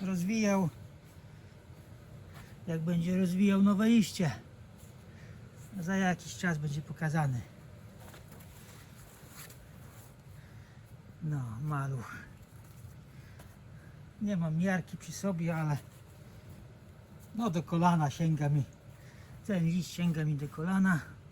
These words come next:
No, ale tutaj już inne próbują go tutaj zagłuszać. Jamański czerwony, ten czerwony pień. Dwarf Red. Banan owocowy.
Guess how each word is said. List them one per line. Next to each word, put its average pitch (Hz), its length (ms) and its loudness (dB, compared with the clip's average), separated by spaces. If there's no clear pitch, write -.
No, 185 260 4
ale 180 180 -2
tutaj 175 340 0
już 160 180 0
inne 180 280 4
próbują 170 460 4
go 160 100 2
tutaj 175 300 -4
zagłuszać. 165 680 -2
Jamański 170 480 0
czerwony, 180 500 2
ten 160 160 -4
czerwony 170 460 2
pień. 196 360 4
Dwarf 156 380 0
Red. 160 380 -2
Banan 170 360 0
owocowy. 165 560 0